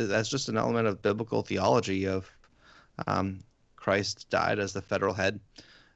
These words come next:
of the people of God. And in the same way, um, you know, Christians can't reject corporate salvation and corporate guilt. Um, that's just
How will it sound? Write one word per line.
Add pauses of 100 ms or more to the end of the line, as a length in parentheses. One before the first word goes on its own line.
(160)
of
the
people
of
God. (320)
And
in
the
same
way, (280)
um, (720)
you
know, (160)
Christians
can't
reject (680)
corporate (380)
salvation
and
corporate
guilt. (720)
Um, (220)
that's
just